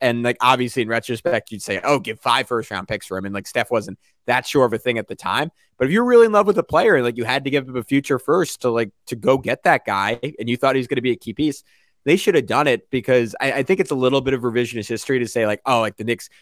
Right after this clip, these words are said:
could have gotten him," because the, the whole thing at the time, it wasn't even just that the Warriors, like, eventually became enamored with him.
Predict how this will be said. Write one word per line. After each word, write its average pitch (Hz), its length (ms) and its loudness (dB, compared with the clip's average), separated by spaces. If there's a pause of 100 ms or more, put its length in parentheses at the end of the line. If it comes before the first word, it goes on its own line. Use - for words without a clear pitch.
(260)
could 160 160 4
have 131 100 2
gotten 139 340 -6
him," 160 200 -2
because 139 380 0
the, 135 160 2
the 139 120 0
whole 170 180 0
thing 151 220 -2
at 143 80 -2
the 120 100 -4
time, 113 320 -6
it 131 80 -2
wasn't 170 280 0
even 135 180 0
just 117 220 -12
that 101 100 -14
the 101 80 -2
Warriors, 110 540 2
like, 104 120 -8 (140)
eventually 120 540 -2
became 117 240 -2
enamored 113 400 0
with 98 180 -4
him. 101 160 -8